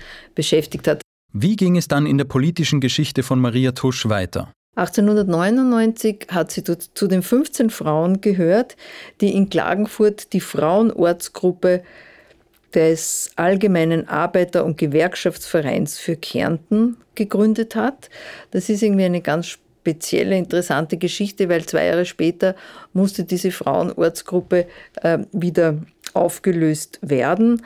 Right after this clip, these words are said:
Speaker 1: Äh, unter den Gründer-, unter den fünfzehn Gründerinnen waren übrigens zehn aus der Tabakfabrik.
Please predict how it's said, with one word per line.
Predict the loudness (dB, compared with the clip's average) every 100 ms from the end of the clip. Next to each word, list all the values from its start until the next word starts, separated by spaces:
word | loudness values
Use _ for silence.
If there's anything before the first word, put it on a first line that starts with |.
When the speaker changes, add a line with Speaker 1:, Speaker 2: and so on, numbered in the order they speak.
| -14 -20 -4
Speaker 1:
Äh, | 0 0
unter | 0 0 0
den | 0 -2
Gründer-, | 0 2 4 2 0 -6 -8
unter | -6 -4 -2
den | -2
fünfzehn | 0 -2 -2 -6
Gründerinnen | -2 0 2 2 0 0
waren | 0 0
übrigens | -2 -2 -4 -6
zehn | -6 -2 2 2 2
aus | 0 -4 -2
der | -2 -2 -4
Tabakfabrik. | -4 -4 -6 -4 -6 0 -2 -2 -10